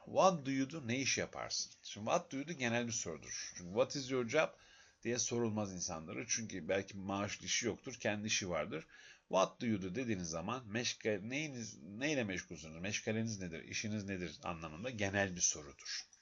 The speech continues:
"What do you do?" dediğinizde karşınızdaki iş insanı ise işini söyler. Yok maaşlı bir işi varsa onu söyler. "What do you do for a living?"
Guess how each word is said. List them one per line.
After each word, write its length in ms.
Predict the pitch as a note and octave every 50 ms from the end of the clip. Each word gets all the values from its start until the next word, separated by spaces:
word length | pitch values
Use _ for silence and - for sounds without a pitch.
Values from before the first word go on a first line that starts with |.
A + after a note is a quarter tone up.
| _ _ _ _ _ _ _ _ _ _ _ _ - - - - - - - - - - - - _
"What 300 | - - C3+ C3+ - -
do 40 | B2+
you 80 | A#2+ A2
do?" 100 | A2 G2+
dediğinizde 440 | G#2+ G2+ F#2+ F2+ G2 F#2 F#2 F#2+
karşınızdaki 640 | - - A2 G2 G2+ - A2+ G2+ F#2 G2+ G2+ - A#2+ G#2+
iş 320 | - G#2+ A2 - - - -
insanı 380 | - G#2 F#2 F#2 G2+ F2+ D#2+ E2
ise 240 | F#2+ - - D3+ A2+
işini 560 | F2+ - - - - - - - C#3+ D3 B2
söyler. 360 | G#2 F2+ D2 C#2+ - - -
Yok 240 | B2 C3 C3 - -
maaşlı 420 | A2+ G#2+ A2+ B2 A2+ - - G#2+
bir 60 | F#2+
işi 200 | E2+ - - -
varsa 280 | A#1+ A#1+ - G#2 - -
onu 140 | D3 A#2+ G#2
söyler. 380 | - - - - - - - - - - - - - - - - - - -
"What 380 | B2 D#3 F#3+ A3 A3+ G3 F3
do 60 | F3
you 200 | F#3 F3 E3+ E3
do 120 | F#3+ G3 F#3
for 220 | - F3 D#3+ E3
a 160 | D#3+ D3+ C#3
living?" 440 | C3 F#2+ B2 C#3+ C3+ G#2 E2+ C2+ -